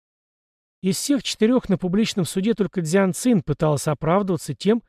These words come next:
что охраняла Мао Цзэдуна и выполняла его распоряжение. Ее приговорили к смертной казни с задержкой исполнения приговора. Через некоторое время смертную казнь заменили на пожизненное заключение. В тысяча девятьсот девяносто первом году по состоянию здоровья,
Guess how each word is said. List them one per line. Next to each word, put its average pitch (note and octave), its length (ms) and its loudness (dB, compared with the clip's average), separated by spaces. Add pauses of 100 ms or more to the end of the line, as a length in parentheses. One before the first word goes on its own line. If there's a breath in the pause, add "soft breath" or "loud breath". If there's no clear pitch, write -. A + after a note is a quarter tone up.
(320)
что E3+ 260 2
охраняла E3 540 2
Мао D3+ 240 2
Цзэдуна C#3 400 2
и F#3 60 4
выполняла D3 500 2
его D3 180 2
распоряжение. D3 800 0 (800)
Ее E3 280 4
приговорили D#3 500 0
к - 80 -10
смертной D#3+ 420 -2
казни E3+ 380 0
с C3 80 -2
задержкой D3 480 0
исполнения D#3+ 500 0
приговора. D#3 600 0 (580)
Через G#3 240 -2
некоторое A#3 340 2
время E3+ 240 2
смертную D#3+ 480 -2
казнь G#3+ 300 0
заменили D3 420 0
на F3+ 140 2
пожизненное C#3+ 500 0
заключение. C#3+ 720 -2 (1300)
В - 60 -20
тысяча D#3+ 340 -2
девятьсот D#3 400 -4
девяносто D3+ 340 -2
первом D#3 300 0
году D#3 260 0
по - 140 -8
состоянию D3 520 -2
здоровья, D3+ 540 2